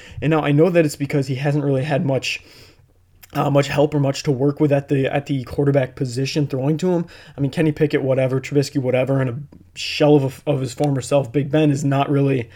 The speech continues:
not really anything too awe-inspiring or anything like that. But what, what, what do you hope to get from Justin Fields?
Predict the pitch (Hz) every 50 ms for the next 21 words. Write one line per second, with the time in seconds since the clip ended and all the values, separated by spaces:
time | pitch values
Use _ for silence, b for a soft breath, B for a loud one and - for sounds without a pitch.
0 | B B B B B 156 B - 170 165 208 196 180 175 147 151 156 151 147 -
1 | 156 147 135 - - 160 147 - - 143 143 139 131 - - - 143 156 170 165
2 | 151 135 123 120 123 - 143 131 127 127 120 135 143 131 127 127 - 139 120 -
3 | b b b b b b b b b b _ _ - - 131 131 139 156 156 156
4 | 175 147 147 - 143 156 180 180 - 208 160 143 160 156 - - 165 147 156 143
5 | - - 143 135 131 131 127 131 139 131 - - 139 151 - - - - - -